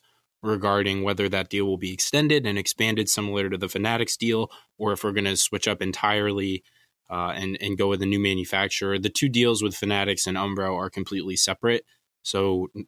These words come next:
if we were to switch, it would not affect the Fanatics deal at all. What do you think about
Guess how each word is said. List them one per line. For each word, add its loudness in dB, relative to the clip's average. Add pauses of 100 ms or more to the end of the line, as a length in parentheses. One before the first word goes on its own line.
(100)
if -2
we 2
were 2
to 2
switch, 2
it -4
would -8
not 0
affect -8
the -16
Fanatics -4
deal -6
at -8
all. 0 (760)
What 4
do 2
you 4
think 2
about 2